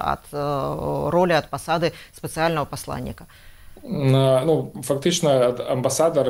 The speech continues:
Speaker 2: гэта той чалавек, які пастаянна знаходзіцца ў краіне. А,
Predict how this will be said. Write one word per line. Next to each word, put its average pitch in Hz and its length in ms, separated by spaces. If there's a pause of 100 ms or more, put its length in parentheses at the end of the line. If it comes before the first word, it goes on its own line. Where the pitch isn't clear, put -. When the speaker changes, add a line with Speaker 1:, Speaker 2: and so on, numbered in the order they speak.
Speaker 2:
гэта 135 320
той 143 240
чалавек, 143 240
які 131 160
пастаянна 139 720
знаходзіцца 113 640
ў 120 160
краіне. 156 640
А, 120 240